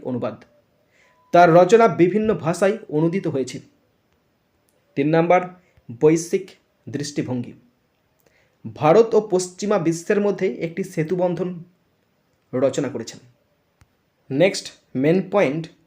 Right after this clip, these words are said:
সমালোচনা ও প্রাসঙ্গিকতা। এক নাম্বার, সমালোচনা। তার চিন্তা অনেক সময় সমালোচিত হয়েছে,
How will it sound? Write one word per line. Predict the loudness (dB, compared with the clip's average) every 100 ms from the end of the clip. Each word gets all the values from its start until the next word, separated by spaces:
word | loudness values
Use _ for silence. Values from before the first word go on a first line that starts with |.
| _ _ _
সমালোচনা | -6 0 2 2 2 0 -6 -8 -18 _
ও | -4
প্রাসঙ্গিকতা। | -2 -2 -2 -6 -8 -10 -12 -16 _ _ _ _ -8
এক | -6 -4
নাম্বার, | -6 -6 -12 _ _ _ _ _ _
সমালোচনা। | -8 -4 -2 -4 -6 -12 -14 _ _ _ _ _ _ _ _ _ _
তার | 2 4 2
চিন্তা | 2 4 4 6
অনেক | 4 2
সময় | -2 -4 -2 -4
সমালোচিত | -6 -4 0 0 -2 -8
হয়েছে, | -6 -4 -6 -8